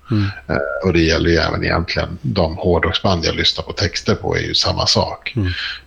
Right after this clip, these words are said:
Speaker 2: Eh, jag har inte direkt suttit och försökt lära mig texter till Slayers plattor. Det, jag behöver inte kunna dem, liksom, utan, ja, det tog mig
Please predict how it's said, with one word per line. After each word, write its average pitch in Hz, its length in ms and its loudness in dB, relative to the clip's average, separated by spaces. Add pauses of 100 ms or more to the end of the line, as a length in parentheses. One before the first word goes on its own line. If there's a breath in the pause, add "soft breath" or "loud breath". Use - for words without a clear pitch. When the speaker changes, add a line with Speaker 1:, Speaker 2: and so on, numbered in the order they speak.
(200)
Speaker 2:
Eh, 78 280 0 (220)
jag 98 120 2
har 90 160 2
inte 85 260 -2
direkt - 340 -2
suttit - 400 -2
och 85 60 0
försökt - 280 -2
lära 85 320 2
mig 87 140 -4
texter - 360 -4
till - 100 -2
Slayers 87 480 2
plattor. - 400 -4
Det, - 180 -2 (280 loud breath)
jag - 100 -2
behöver 92 300 4
inte 90 140 -4
kunna 82 380 0
dem, 80 260 -2
liksom, - 300 -2
utan, - 180 -8 (880 loud breath)
ja, 92 360 0 (300)
det 110 100 4
tog 107 220 4
mig 92 360 2